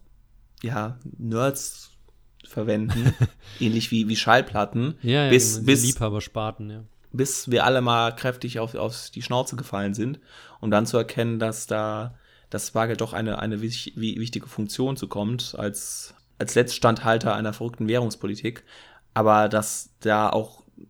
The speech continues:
Speaker 1: wenn du dir mittlerweile anguckst, dass du mittlerweile dein, du musst deine Karte nur noch an das Lesegerät halten, ne, die I-C-Karte,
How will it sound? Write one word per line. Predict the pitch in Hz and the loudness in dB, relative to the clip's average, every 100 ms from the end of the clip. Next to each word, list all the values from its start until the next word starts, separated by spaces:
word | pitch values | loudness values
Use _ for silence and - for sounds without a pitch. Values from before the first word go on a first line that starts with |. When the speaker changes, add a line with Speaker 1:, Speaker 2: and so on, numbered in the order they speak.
| - | -10
Speaker 1:
wenn | - 110 | -2 2
du | |
dir | 113 | 4
mittlerweile | 117 110 110 | 4 4 2
anguckst, | 117 120 117 | 0 -2 -4
dass | 113 | 0
du | |
mittlerweile | 113 113 110 | 0 0 0
dein, | 107 107 | 0 0
du | 104 | -2
musst | 117 120 | -2 -2
deine | 113 | -4
Karte | 104 110 123 123 | -4 -2 -2 0
nur | 117 | -2
noch | 117 | -2
an | 107 | -4
das | 110 110 | -6 -2
Lesegerät | 117 131 - 92 - | -2 -2 -6 -8 -8
halten, | - 69 104 | -8 -6 -6
ne, | 110 107 104 | -6 -4 -6
die | 104 101 | -6 -8
I-C-Karte, | 104 - 101 101 - - - | -8 -6 -6 -6 -8 -8 -10